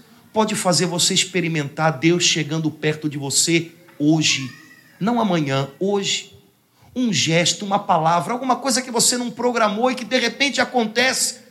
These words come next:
E se você não tá na defensiva, você consegue dizer, "Poxa, que momento legal. Poxa, Deus tá aqui. Deus tá juntando a gente. Deus tá falando comigo através dessa pessoa.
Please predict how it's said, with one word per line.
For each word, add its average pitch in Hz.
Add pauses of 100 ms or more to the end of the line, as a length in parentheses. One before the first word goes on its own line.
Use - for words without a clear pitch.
(400)
E 175
se 233
você 208
não 196
tá 185
na 180
defensiva, 180
você 196
consegue 180
dizer, 156
"Poxa, 190
que -
momento 202
legal. 151 (540)
Poxa, 196
Deus 196
tá 247
aqui. 240 (760)
Deus 226
tá 226
juntando 202
a 190
gente. 165
Deus 214
tá 196
falando 180
comigo 160
através 156
dessa 151
pessoa. 151